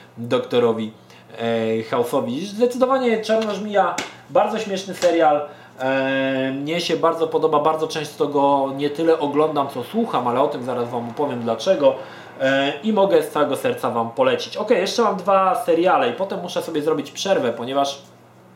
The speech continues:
muszę niestety opuścić moje, moje terytorium i nagram dopiero, jak wrócę. Kolejny serial to w większości serial was znany, czy, wam znany, czyli I T Crowd, w Polsce wyświetlany pod, y, tytułem, e,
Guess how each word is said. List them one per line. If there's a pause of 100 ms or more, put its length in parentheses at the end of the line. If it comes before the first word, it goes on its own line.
(240)
muszę
niestety
opuścić
moje, (560)
moje
terytorium (440)
i
nagram
dopiero,
jak
wrócę. (600)
Kolejny
serial
to (380)
w
większości
serial
was
znany,
czy, (140)
wam
znany,
czyli
I
T
Crowd,
w
Polsce
wyświetlany
pod,
y,
tytułem,
e,